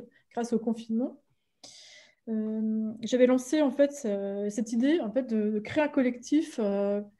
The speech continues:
justement sur des textes qui parleraient du désir au féminin. Donc, on ent-, là, on est en train de,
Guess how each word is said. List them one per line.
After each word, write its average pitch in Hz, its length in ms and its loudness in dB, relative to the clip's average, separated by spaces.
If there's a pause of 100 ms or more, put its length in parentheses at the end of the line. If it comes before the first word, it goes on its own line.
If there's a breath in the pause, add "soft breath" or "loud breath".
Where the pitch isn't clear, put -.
(220 soft breath)
justement 247 340 0
sur 285 260 -2
des 233 140 2
textes 294 260 2
qui - 80 -20
parleraient 240 360 2
du 233 120 2
désir 240 400 2
au 233 80 2
féminin. 233 480 2 (240)
Donc, 220 160 -6
on 214 100 0
ent-, 226 220 0
là, 262 140 4
on 247 60 4
est 214 260 2
en 196 40 -4
train 240 200 -6
de, 190 360 -2